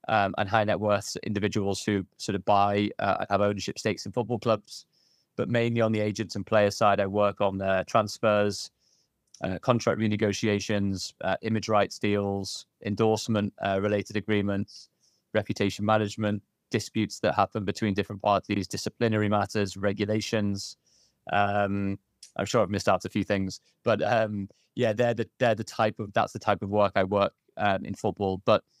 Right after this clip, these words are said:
um, it hasn't always been that way. Um, I've been in the industry for over twenty years now, the legal industry for that. And for a decent amount of my time when I was starting off in the profession, I was working across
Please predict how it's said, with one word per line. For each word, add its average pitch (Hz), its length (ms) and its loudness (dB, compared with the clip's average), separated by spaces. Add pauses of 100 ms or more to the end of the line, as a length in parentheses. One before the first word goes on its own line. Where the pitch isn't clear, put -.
(400)
um, 110 460 0
it 110 100 -2
hasn't 120 280 2
always 113 260 0
been 110 200 2
that 107 180 2
way. 113 260 2 (220)
Um, 101 460 0 (640)
I've 110 60 -10
been 110 120 2
in 107 60 2
the 110 60 4
industry 104 360 0
for 117 140 0
over 98 200 0 (200)
twenty 107 360 0
years 98 300 2
now, 98 260 2
the 98 100 -6
legal 104 340 0
industry 98 420 -4
for 98 140 -2
that. 95 220 2
And 98 220 -2
for 98 280 0 (560)
a 107 40 0
decent 117 360 -2
amount 110 320 2
of 95 80 -10
my 104 120 0
time 101 300 0
when 104 80 -2
I 101 80 -2
was 95 120 -6
starting 107 340 0
off 104 180 0
in 110 60 -8
the 101 40 -6
profession, 101 460 -2
I 98 80 2
was 95 160 -2
working 101 400 0
across - 500 -2